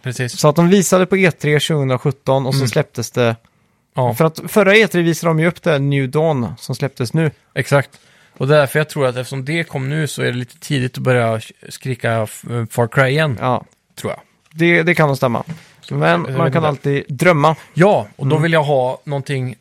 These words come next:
Speaker 1: som går tillbaka till de gamla vibbarna av trean.
Speaker 2: Mm.
Speaker 1: Där vi fick... Eh,
Speaker 2: Mer tropiskt.
Speaker 1: Ja, det också. Och så den här riktiga, för varje Far Cry har alltid haft en liten del som har varit lite så här,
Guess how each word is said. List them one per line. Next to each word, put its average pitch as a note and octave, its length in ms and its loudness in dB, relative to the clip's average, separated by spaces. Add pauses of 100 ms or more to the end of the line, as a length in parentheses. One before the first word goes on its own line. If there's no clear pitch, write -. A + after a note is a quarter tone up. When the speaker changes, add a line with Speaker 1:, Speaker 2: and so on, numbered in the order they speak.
(340)
Speaker 1:
som C#3 260 -2
går C#3 120 2
tillbaka D3+ 440 2
till C3+ 100 -4
de C#3 60 0
gamla C3+ 280 0
vibbarna B2 400 -2
av A2+ 140 -6
trean. D#3 640 -4 (280)
Speaker 2:
Mm. D3+ 420 0
Speaker 1:
Där B2+ 80 -2
vi C3 120 0
fick... - 300 -8
Eh, B2 140 2
Speaker 2:
Mer D3+ 80 4
tropiskt. - 760 -4 (340)
Speaker 1:
Ja, D#3 220 4
det G3+ 160 4
också. E3 320 0 (320)
Och C#3+ 120 -2
så E3+ 60 4
den E3 120 4
här C3+ 260 2
riktiga, C3+ 380 0
för C#3 140 -2
varje F3 380 2 (200)
Far D3+ 180 2
Cry C3 140 2
har C3+ 160 4
alltid C3+ 300 -4
haft C3 260 -6
en C#3 120 -4
liten D3+ 380 -6
del B2 240 -2
som B2+ 120 -4
har B2+ 80 -2
varit A#2+ 200 -4
lite A#2 160 -10
så G#2+ 100 -4
här, G2+ 100 -4